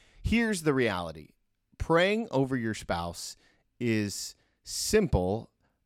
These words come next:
awkward, and intimate. Simple, awkward, and intimate. It's simple in the sense that any words will work. And we're gonna talk about that in just a little bit, or I'm gonna get really in the weeds on this with you. Um, it's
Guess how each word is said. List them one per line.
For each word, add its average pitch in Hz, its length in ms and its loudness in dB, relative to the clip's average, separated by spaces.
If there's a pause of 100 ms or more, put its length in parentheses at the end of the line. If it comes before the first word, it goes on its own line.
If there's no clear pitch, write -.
(160)
awkward, 151 680 6 (400)
and 113 280 2
intimate. 85 440 -6 (640)
Simple, 170 420 2
awkward, 120 360 2
and 101 80 2
intimate. 90 340 -2 (280)
It's 131 160 0
simple 202 300 2
in 175 60 2
the 135 100 0
sense 123 300 -4
that 120 240 -4
any 156 240 0
words 113 400 0
will 98 240 -4
work. 90 420 -8
And 117 120 2
we're 147 60 8
gonna 151 120 8
talk 123 220 4
about 104 180 2
that 101 160 2
in 90 60 -10
just 101 180 -8
a 98 60 -8
little 90 180 -6
bit, 85 240 -8 (380)
or 117 80 6
I'm 127 40 4
gonna 131 120 8
get 117 140 6
really 120 460 6
in 113 120 4
the 107 80 6
weeds 95 280 2
on 82 180 0
this 80 220 -6
with 85 140 -6
you. 90 240 -8 (580)
Um, 117 200 0
it's 120 120 -4